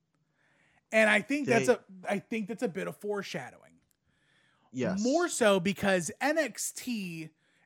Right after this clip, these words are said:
Speaker 1: and that group at the, at the original Full Sail, whatever W W E or whatever N X T was trying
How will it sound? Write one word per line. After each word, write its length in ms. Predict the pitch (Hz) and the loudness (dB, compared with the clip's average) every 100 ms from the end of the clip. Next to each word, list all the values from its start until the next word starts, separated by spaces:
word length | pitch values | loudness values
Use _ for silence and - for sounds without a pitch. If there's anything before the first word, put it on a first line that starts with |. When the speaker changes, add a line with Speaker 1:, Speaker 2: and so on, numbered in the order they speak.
| _ | _
Speaker 1:
and 180 | 196 202 | -2 2
that 280 | 208 202 170 | 2 0 -6
group 480 | 170 208 233 196 - | -8 -2 0 -2 -4
at 160 | 190 165 | -8 -4
the, 220 | 180 180 _ | -4 -6 _
at 180 | 196 151 | -10 -8
the 120 | 180 | -8
original 560 | 175 170 208 180 214 185 | -8 0 0 0 -2 0
Full 280 | 196 180 165 | -2 -2 -4
Sail, 440 | 147 104 - - _ _ _ _ _ _ _ | -8 -12 -20 -20 _ _ _ _ _ _ _
whatever 800 | 180 226 - - 269 269 226 214 | 0 0 -2 2 4 6 2 2
W 280 | 208 196 190 | 2 4 2
W 280 | 185 185 | 0 -2
E 240 | 180 175 156 | -6 -4 -4
or 60 | |
whatever 420 | 170 196 240 240 254 | 0 6 6 6 2
N 160 | 214 | 0
X 160 | 214 - | 0 -2
T 160 | 208 | -4
was 180 | 180 175 | -4 -6
trying 540 | - 180 139 113 - | -8 -8 -8 -10 -20